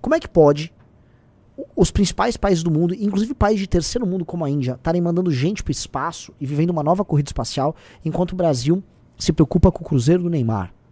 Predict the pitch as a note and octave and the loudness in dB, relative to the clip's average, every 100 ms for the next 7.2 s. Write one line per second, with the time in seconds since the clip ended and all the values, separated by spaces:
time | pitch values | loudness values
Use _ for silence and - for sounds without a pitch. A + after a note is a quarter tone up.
0 | _ _ _ _ _ _ - D3+ D3+ D#3 | _ _ _ _ _ _ -8 -4 2 4
1 | C#3 D#3 F3+ D#3 - - F#3 F#3 E3+ F#3 | 6 6 2 -2 -14 -8 -2 -2 0 0
2 | F#3 - F#3 E3 D#3+ D3+ D#3 G3 F#3 F#3+ | 0 0 0 2 2 0 -6 -6 -4 2
3 | E3 E3+ - F3 - - C3+ A2 - - | 4 4 2 -2 -2 2 2 2 -2 -14
4 | - - - - - - _ - - - | -18 -20 -20 -20 -20 -20 _ -20 -16 0
5 | E3+ D#3 - D3+ E3 G3 F#3 - D3+ D#3+ | 4 4 4 2 2 2 2 0 -2 2
6 | F3 A3+ G3 - G#3+ F#3 - F#3+ D3+ G#2+ | 4 4 0 -4 -2 -2 -2 -2 -2 -4
7 | - | -8